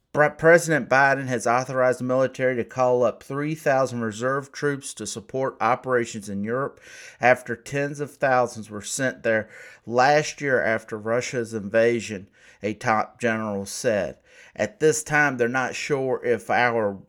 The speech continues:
you know, wonderful defense secretary, Lloyd Austin, um, who I just wanna reiterate, he, uh, was the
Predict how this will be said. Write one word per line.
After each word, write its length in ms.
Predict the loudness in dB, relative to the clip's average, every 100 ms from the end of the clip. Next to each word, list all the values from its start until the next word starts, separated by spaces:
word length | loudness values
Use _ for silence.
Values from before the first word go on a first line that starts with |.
| _
you 160 | -8 -4
know, 160 | -4
wonderful 520 | -4 -4 -4 -4 -4 -6
defense 500 | -6 -6 -4 -4 -2
secretary, 680 | -2 -2 -6 -4 -2 -4
Lloyd 380 | -4 0 0 0
Austin, 680 | 0 -2 -2 -4 -8 -8 -10 _ -20 -20 -20 -10
um, 340 | -4 -4 -6 -10 _ -18 -8
who 280 | -6 -6 -4
I 140 | -4
just 200 | -2 -4
wanna 400 | -4 -4 -4 -6 -10
reiterate, 920 | -2 2 4 4 6 6 6 4 -6 -18 -20 _ _
he, 720 | -6 -2 -2 -2 -4 -6 -6
uh, 260 | -6 -6 -4
was 760 | -2 0 2 -2 -4 -12 -16 -20 _ _ _ _ _
the 320 | 0 2 2